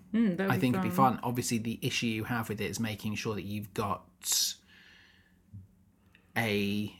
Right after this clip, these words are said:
Speaker 2: leading actor who can play the banjo.
Speaker 1: Or somebody in your orchestra pit who can play the banjo.
Speaker 2: Yeah, and then you have a very real demand there that as a school it's not always feasible.
Speaker 1: Yeah.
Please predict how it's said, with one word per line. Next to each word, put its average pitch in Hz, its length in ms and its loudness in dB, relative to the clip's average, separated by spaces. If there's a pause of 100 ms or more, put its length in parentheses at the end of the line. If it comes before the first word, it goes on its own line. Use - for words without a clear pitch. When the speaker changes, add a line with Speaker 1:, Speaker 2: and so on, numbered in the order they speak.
(120)
Speaker 2:
leading 113 880 2 (280)
actor - 460 -4
who 104 200 -4
can 104 480 -4
play 104 220 -2
the 98 80 -6
banjo. 101 480 -4 (100)
Speaker 1:
Or 185 400 10
somebody 180 640 2
in 175 180 0
your 170 120 -2
orchestra 165 580 -2
pit - 280 -4
who 143 120 -6
can 156 180 -6
play 143 160 -4
the 139 120 -8
banjo. - 320 -4
Speaker 2:
Yeah, 107 220 2 (160)
and 127 260 6
then 127 100 4
you 131 140 10
have 131 240 4
a 123 80 4
very 123 180 4
real 117 240 4
demand 117 640 2
there 104 240 -2
that 104 260 -4
as 107 140 -4
a 104 100 -4
school 107 460 2
it's - 200 -2
not 113 140 0
always 107 680 -2 (880)
feasible. 139 640 6 (160)
Speaker 1:
Yeah. 226 200 2